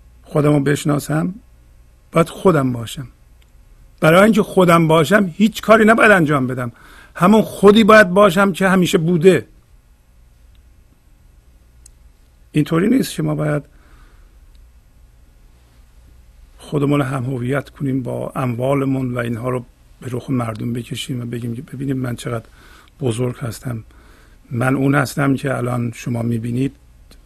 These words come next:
و همه اینا، هم من، هم همه متعلقاتم، اینا رو با هم جمع کنیم می‌شم من.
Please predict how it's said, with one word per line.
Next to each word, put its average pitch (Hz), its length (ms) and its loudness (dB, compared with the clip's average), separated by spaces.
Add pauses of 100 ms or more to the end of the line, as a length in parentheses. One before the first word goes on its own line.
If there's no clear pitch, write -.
و 127 100 -4
همه 123 260 -4
اینا، 113 300 -6 (340)
هم 131 220 -2
من، 147 320 2
هم 135 300 -2
همه 131 380 -6
متعلقاتم، 120 800 -8 (600)
اینا 139 200 -2
رو 127 160 -2 (320)
با 139 100 -4
هم 127 160 0
جمع 147 300 2
کنیم 147 220 -2
می‌شم 120 240 -4
من. 110 220 -8